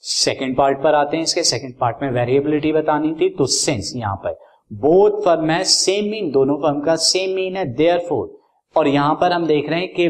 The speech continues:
वेरिएशन जो है बी का ज्यादा है, वेरिएंस बी का ए से ज्यादा है, वन ट्वेंटी वन and हंड्रेड।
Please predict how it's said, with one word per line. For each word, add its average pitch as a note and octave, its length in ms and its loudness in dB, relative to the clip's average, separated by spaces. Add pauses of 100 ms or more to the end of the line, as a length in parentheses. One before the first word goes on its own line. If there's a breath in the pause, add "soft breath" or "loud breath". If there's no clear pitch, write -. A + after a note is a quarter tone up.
(120)
वेरिएशन C#3 580 0
जो D#3+ 120 2
है A#2+ 140 2 (200)
बी B2+ 260 -8
का E3+ 160 2
ज्यादा B2+ 340 0
है, E3 140 0 (440)
वेरिएंस A#2 560 -2
बी B2 120 -4
का D#3+ 180 2 (180)
ए A2 100 -2
से D#3 160 -2
ज्यादा F#2+ 320 -2
है, E2 100 -6 (100)
वन B2 120 -8
ट्वेंटी C#3 360 -2
वन F3+ 220 -2
and F#3 120 -8
हंड्रेड। F2 360 -10